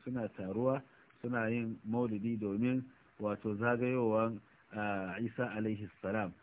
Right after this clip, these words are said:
To daga cikin waɗanda suke yin maulidi na Annabi Muhammad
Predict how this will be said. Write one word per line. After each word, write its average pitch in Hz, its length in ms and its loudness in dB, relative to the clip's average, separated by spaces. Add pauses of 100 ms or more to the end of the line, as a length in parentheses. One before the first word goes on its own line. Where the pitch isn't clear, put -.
(300)
To 113 100 -2
daga 113 220 2
cikin 160 560 -4 (120)
waɗanda 117 680 0 (120)
suke - 140 -6
yin 135 160 2
maulidi 123 460 0
na 120 180 -2
Annabi 120 260 -2
Muhammad 117 380 -4